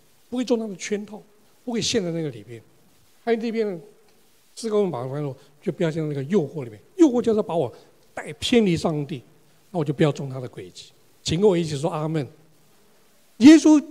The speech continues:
经做到了，耶稣也指引给我们一条同样的路，那我们可以照样来完成。好了，最后了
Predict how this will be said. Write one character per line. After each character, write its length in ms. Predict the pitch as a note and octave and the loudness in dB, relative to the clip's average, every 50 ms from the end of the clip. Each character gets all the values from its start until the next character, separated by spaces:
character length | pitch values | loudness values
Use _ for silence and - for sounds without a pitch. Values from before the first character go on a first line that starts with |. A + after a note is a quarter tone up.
| - - - | -18 -18 -12
经 240 | - D3 C#3 D#3+ F3 | -8 -6 -6 -6 -2
做 180 | - A3 F3 | 0 0 2
到 160 | D3+ D3+ C3+ A2 | 2 0 -2 -4
了， 80 | G2 - - - _ _ _ _ _ _ _ _ _ _ _ _ | -6 -14 -20 -20 _ _ _ _ _ _ _ _ _ _ _ _
耶 140 | G3+ B3 C#4 | 4 4 6
稣 120 | C4 C#4 | 6 4
也 60 | A#3+ | 2
指 300 | E3+ - - - - F#3 | 2 0 -10 -8 -4 -2
引 160 | G3+ G#3 G3+ F3+ | -2 -2 -2 -2
给 100 | E3 E3 | -2 -2
我 120 | D3 C3 | -2 -2
们 100 | B2 C3+ | -4 -6
一 20 | |
条 160 | C3 C#3+ A2+ G#2+ - | -6 -8 -10 -10 -12
同 160 | - - C3 | -10 -8 -6
样 140 | C#3 C3+ B2 | -6 -6 -6
的 60 | A#2+ | -6
路， 120 | B2 B2 G2+ - - _ _ _ _ _ | -8 -10 -12 -12 -20 _ _ _ _ _
那 80 | _ - | _ -10
我 20 | |
们 80 | A#2+ A#2 | -10 -8
可 120 | - - | -8 -10
以 40 | C#3+ | -4
照 120 | - - C#3 | -2 -2 -2
样 80 | B2+ | 0
来 60 | B2 | -2
完 180 | G#2+ A2 A2 A2 | -2 -4 -6 -8
成。 120 | - A#2 - - _ _ | -10 -12 -16 -16 _ _
好 100 | - - | -6 -2
了， 100 | B2+ C3 C#3+ | 0 0 0
最 200 | C#3 A#3+ G3+ E3 | 4 4 4 4
后 160 | D#3 F#3 D#3+ | 4 0 0
了 140 | B2+ G2 | 0 -4